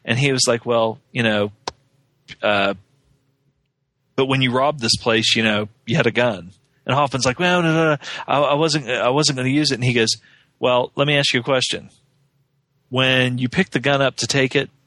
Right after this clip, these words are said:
what were you thinking?" You know, it's, and, and, y-, and you could just see Hoffman, you know, knew,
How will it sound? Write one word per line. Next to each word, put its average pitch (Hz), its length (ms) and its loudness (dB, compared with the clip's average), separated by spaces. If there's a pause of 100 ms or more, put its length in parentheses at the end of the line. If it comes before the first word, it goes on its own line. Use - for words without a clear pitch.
what 120 200 0
were 113 60 -4
you 110 140 0
thinking?" - 500 -2 (680)
You 113 120 0
know, 104 220 2
it's, 117 260 0
and, 123 240 0
and, 127 240 -2
y-, 143 140 -2
and 135 160 2
you 151 80 0
could 151 100 0
just 147 140 0
see 160 140 0
Hoffman, 123 560 -2 (680)
you 120 100 0
know, 110 200 2
knew, 117 680 0